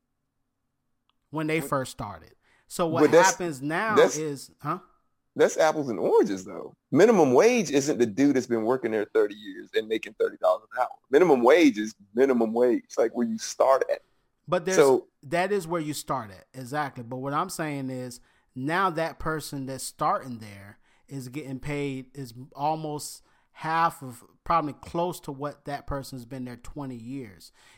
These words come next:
Speaker 1: You, you have a rippling effect. Now that person is the person complaining. I, I totally agree with you. That person is the one that's complaining who's making seven dollars an hour.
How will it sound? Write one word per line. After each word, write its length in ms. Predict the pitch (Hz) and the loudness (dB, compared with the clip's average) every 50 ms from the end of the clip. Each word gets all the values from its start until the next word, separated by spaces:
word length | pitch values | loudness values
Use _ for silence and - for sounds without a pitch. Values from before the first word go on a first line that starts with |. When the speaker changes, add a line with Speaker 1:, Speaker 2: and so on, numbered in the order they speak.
| _ - | _ -8
Speaker 1:
You, 160 | 147 170 - | -8 -8 -8
you 160 | - 156 165 175 | -6 -6 -2 -2
have 160 | 175 165 151 | -2 -2 -2
a 60 | 135 | -6
rippling 480 | 123 127 175 214 - 165 147 131 117 107 | -8 -6 -8 -8 -6 -8 -10 -12 -12 -16
effect. 500 | 104 - - 101 87 - _ _ _ _ _ _ _ _ _ _ _ | -18 -20 -20 -20 -20 -20 _ _ _ _ _ _ _ _ _ _ _
Now 600 | 135 147 175 202 233 226 208 185 175 170 170 - _ _ _ _ _ _ _ _ | -6 -4 -2 -2 0 0 0 0 0 -2 -6 -12 _ _ _ _ _ _ _ _
that 380 | 135 113 160 180 214 175 - | -10 -4 -2 -2 -2 -4 -4
person 400 | - 185 185 165 - - 151 147 | -6 -6 -6 -6 -6 -8 -10 -10
is 140 | 147 131 120 | -10 -10 -12
the 40 | 135 | -12
person 380 | - 156 151 135 - 139 127 | -10 -10 -10 -10 -10 -14 -14
complaining. 560 | - 131 123 - 151 143 127 120 110 104 95 _ _ _ _ _ _ _ _ _ _ _ _ _ _ | -14 -16 -14 -12 -12 -10 -10 -12 -14 -18 -20 _ _ _ _ _ _ _ _ _ _ _ _ _ _
I, 220 | - 123 135 - - _ _ _ _ _ _ _ - | -12 -12 -12 -12 -14 _ _ _ _ _ _ _ -12
I 180 | 240 131 135 | -10 -10 -10
totally 380 | - - - 185 185 170 156 143 | -10 -6 -4 -2 -2 -2 -2 -4
agree 220 | 123 139 165 160 | -4 -6 -6 -6
with 160 | 135 117 - | -6 -8 -12
you. 60 | 113 95 95 | -16 -12 -6
That 260 | 151 180 190 - - | -4 -4 -4 -4 -6
person 340 | - 170 160 147 - 143 135 | -6 -6 -6 -8 -10 -12 -12
is 120 | 131 120 | -12 -14
the 40 | 127 | -12
one 220 | 127 139 135 127 | -12 -12 -12 -12
that's 100 | 120 - | -14 -14
complaining 400 | - 131 120 - 156 147 139 127 | -16 -16 -12 -10 -10 -8 -8 -10
who's 160 | 127 131 123 131 | -12 -12 -12 -12
making 240 | 131 127 123 120 | -12 -12 -12 -16
seven 320 | 107 - 151 151 147 131 123 | -16 -12 -12 -10 -10 -10 -12
dollars 320 | 120 113 110 110 101 - | -12 -14 -14 -18 -20 -20
an 80 | 104 101 | -20 -20
hour. 300 | 98 101 92 85 87 | -20 -20 -20 -20 -20